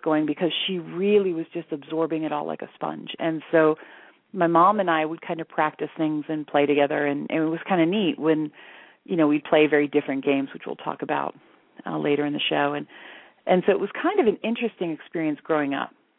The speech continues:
So it was not the normal household. Even when we went to church,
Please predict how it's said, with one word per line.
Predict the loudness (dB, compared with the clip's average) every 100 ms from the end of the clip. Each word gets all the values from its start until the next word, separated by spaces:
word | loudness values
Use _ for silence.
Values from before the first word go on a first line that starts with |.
| _ 0
So | 4
it | 6
was | 4
not | 0 2 4 2
the | 0
normal | -2 0 2 2 2 2 0 -2 -8 _
household. | -2 2 0 0 -6 -4 -6 -2
Even | 2 2 4
when | 4
we | 2
went | 2 0
to | 0
church, | 2 0